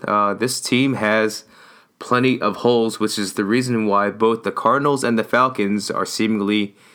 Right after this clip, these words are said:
in the mix for a top five pick. Um, so having said that, right now I have the Falcons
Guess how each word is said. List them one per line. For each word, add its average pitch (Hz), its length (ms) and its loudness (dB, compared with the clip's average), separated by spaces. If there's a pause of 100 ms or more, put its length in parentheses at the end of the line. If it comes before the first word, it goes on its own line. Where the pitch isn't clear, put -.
(480)
in 165 180 2
the 143 80 2
mix - 520 -2 (240)
for 123 300 0
a 101 120 0
top - 320 -2
five 92 260 -2
pick. - 440 -6 (760)
Um, 92 380 -2
so 110 180 2
having 120 320 0
said 117 260 0
that, 92 360 0 (760)
right 113 260 0
now 113 300 2
I 107 140 -2
have 107 260 0
the - 60 -6
Falcons 107 680 0